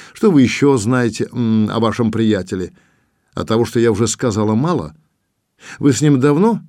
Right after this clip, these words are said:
имеете близкие отношения? Какое ваше дело?» возмутилась Елизавета. «Какое это имеет значение?» «Для вас действительно никакого»,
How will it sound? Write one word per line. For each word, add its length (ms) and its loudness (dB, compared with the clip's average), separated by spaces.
имеете 420 2
близкие 440 0
отношения? 460 -6
Какое 340 0
ваше 240 -2
дело?» 300 0
возмутилась 580 -6
Елизавета. 520 -8
«Какое 400 4
это 380 2
имеет 280 4
значение?» 680 -2
«Для 320 -4
вас 460 -4
действительно 720 -4
никакого», 720 -6